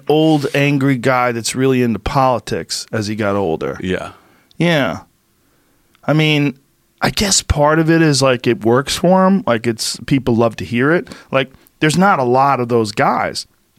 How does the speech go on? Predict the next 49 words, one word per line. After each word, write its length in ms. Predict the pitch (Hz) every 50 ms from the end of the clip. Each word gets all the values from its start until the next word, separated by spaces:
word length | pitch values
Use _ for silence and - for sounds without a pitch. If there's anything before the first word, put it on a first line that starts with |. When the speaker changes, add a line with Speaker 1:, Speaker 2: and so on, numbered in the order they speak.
| _ _ _ _ _ _ _ _ - -
Speaker 1:
Like, 180 | - 147 147 -
who 200 | - - 233 254
does 120 | 262 240 208 175
the 80 | 156
right 480 | 131 123 117 123 139 147 151 151 - - - - - _ - - - - _ _ _ -
have 320 | - - 147 143 143 - -
to 160 | - 127 120
bank 460 | 117 101 104 113 117 139 180 226 -
on 420 | 120 101 85 78 69 73 76 - -
in 140 | - 127 117
terms 280 | - - 147 139 139 127
of, 100 | 127 107
like, 380 | 113 113 107 104 - - - _
comics 680 | - - 139 139 147 139 117 85 82 - - - - -
that 160 | - 127 123 113
they 100 | 123 117
could 160 | 107 113 113 110
go 160 | 127 120 113
see? 540 | - - - - 147 143 95 69 55 - _ _ - _ - - - - _ _ _ _ -
Speaker 2:
Yeah, 80 | - - _ _ _ _ _ -
Tim 220 | - - 120 107
Allen. 320 | 101 101 104 107 113 117 117 - - - _ _ _ _ _ _ _ _ _ _ _ -
Speaker 1:
Barely. 720 | - - 156 147 - 147 127 113 107 101 90 82 78 - _ _ _ _ _ _ _ -
Does 120 | - 123 139
he 60 | 165
do 160 | 156 180 202
stand-up 600 | 185 - - - - 113 127 156 185 202 202 -
anymore? 480 | 220 220 214 220 226 226 226 226 226 - _ _ _ _ - - -
Speaker 2:
I 100 | 104 110
think 140 | 156 180
he 60 | 190 185
does, 320 | 151 143 139 135 - -
like, 260 | 131 117 113 107 -
I 80 | 107 113
think 120 | 127 160
he 20 | 160
goes 200 | 165 165 151 156
up 100 | 139 135
to 40 |
the 80 | - -
Laugh 240 | 95 92 98 98 -
Factory 480 | 101 101 107 104 - - - 123 127 -
and 20 |
Speaker 1:
Does 80 | - 95
Speaker 2:
does 200 | - 156 196 226
some 80 | 262 294
Speaker 1:
he? 60 | 294
Speaker 2:
things, 260 | 311 214 151 104 - -
yeah. 180 | 92 90 -